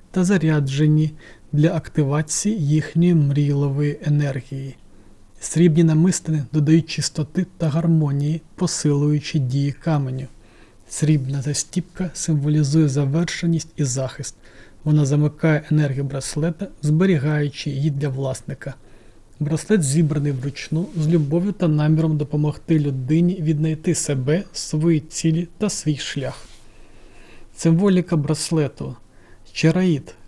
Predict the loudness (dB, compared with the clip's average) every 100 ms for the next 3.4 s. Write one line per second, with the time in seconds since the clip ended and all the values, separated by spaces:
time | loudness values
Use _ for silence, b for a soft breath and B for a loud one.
0 | -20 -2 2 2 0 0 0 2 0 -2
1 | 0 0 2 0 0 -2 -4 -2 -2 -4
2 | -4 -4 0 0 0 -2 -2 -4 -4 -6
3 | -6 -6 -4 -6